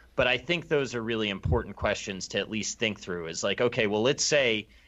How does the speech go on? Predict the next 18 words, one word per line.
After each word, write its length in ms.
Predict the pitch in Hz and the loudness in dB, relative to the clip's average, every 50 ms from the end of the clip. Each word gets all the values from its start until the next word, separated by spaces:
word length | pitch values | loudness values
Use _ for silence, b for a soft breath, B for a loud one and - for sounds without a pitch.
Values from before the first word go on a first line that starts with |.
| b b b | b b b
you 120 | 113 120 | -8 -4
buy 260 | 110 120 113 120 120 | 0 2 2 2 2
something 420 | - - 120 104 95 - 107 104 101 | 0 -2 -6 -6 -6 -8 -10 -10 -8
and 80 | 98 95 | -8 -10
it 80 | - - | -8 -4
sells 320 | - 113 104 101 90 - | -2 -2 -2 -2 -2 0
off 220 | 107 95 95 95 | 0 0 0 0
hard. 480 | - - 135 117 104 98 92 92 90 - b b b b b b b b - | 2 4 4 6 6 4 2 0 -2 -8 b b b b b b b b -2
Are 140 | 107 113 117 | 0 0 0
you 120 | 113 110 | 0 0
gonna 160 | 104 110 104 101 | 0 0 0 2
buy 260 | 85 117 123 120 110 | 2 2 4 4 2
more? 320 | 98 90 85 78 78 - - | 0 -2 -4 -6 -8 -6 -2
Are 140 | 117 120 127 | 2 2 2
you 120 | 123 123 120 | 2 0 -2
more 240 | 117 117 117 117 | -2 0 0 0
worried 360 | 113 113 131 139 139 127 113 110 | 0 2 2 2 2 2 0 -2
about 380 | 95 107 98 98 98 101 - | 0 0 2 2 2 0 -2